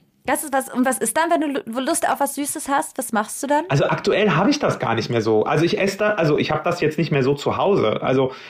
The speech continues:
Speaker 2: wenn ich abends am Wochenende mal weg bin mit Freunden, dann habe ich schon das Bedürfnis, was Süßes zu essen. Aber für mich jetzt alleine zu Hause habe ich nicht mehr das Bedürfnis. Das ist, also ich,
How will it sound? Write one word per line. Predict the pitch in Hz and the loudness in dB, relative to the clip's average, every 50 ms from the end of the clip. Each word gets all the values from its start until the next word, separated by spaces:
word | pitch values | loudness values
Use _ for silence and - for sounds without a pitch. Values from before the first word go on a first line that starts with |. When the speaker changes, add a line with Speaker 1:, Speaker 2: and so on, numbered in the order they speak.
| - - | -8 -2
Speaker 2:
wenn | - 143 | 0 0
ich | 160 151 - - | 2 2 0 -2
abends | - 120 139 165 170 147 | -2 0 0 0 0 0
am | - - 131 | 0 0 2
Wochenende | 139 151 - 120 123 143 139 | 2 2 0 0 2 2 2
mal | 131 123 123 - - - | 2 2 2 0 0 0
weg | - - - - | -2 -2 0 0
bin | 180 180 | 2 2
mit | 165 147 | 2 0
Freunden, | - - 147 151 151 - 147 143 | 0 -2 -2 0 0 2 2 2
dann | 139 135 143 135 - - _ _ - - | 2 2 0 0 -4 -8 _ _ -10 -6
habe | 127 131 127 | -2 0 0
ich | 120 | 2
schon | - 151 175 196 | 2 2 2 2
das | 202 196 - | 2 0 -2
Bedürfnis, | 202 165 190 202 202 202 196 202 - | -2 0 2 0 2 2 0 0 0
was | 180 156 | 0 2
Süßes | 190 196 180 175 - | 2 2 2 0 0
zu | - - - | 0 0 0
essen. | - 151 - 175 180 175 - - - - - - - - - | 0 0 2 0 0 0 -2 -10 -20 -20 -20 -20 -20 -12 -4
Aber | - 151 151 147 | -2 0 0 2
für | - 165 156 | 2 2 2
mich | 175 196 202 | 2 2 2
jetzt | 196 - - - | 0 -2 -2 -2
alleine | - 139 143 143 165 190 208 214 214 | 0 0 2 2 2 2 2 2 0
zu | - - 147 139 | 0 -2 -2 0
Hause | 185 196 190 175 147 139 | 2 2 2 2 2 2
habe | 180 196 | 0 0
ich | 196 - | 0 0
nicht | 170 156 156 | 0 0 2
mehr | 165 156 | 0 0
das | 156 151 - | 0 0 -2
Bedürfnis. | 156 151 208 214 208 - - - - - - _ _ _ _ _ - - - - - - | 0 2 2 0 0 -2 -4 -6 -6 -8 -16 _ _ _ _ _ -20 -20 -20 -20 -18 -4
Das | - 151 143 - | -2 -2 -2 2
ist, | - 196 190 - - - - | 0 0 0 0 -6 -6 -2
also | - 151 147 151 | 0 2 2 2
ich, | 139 | 2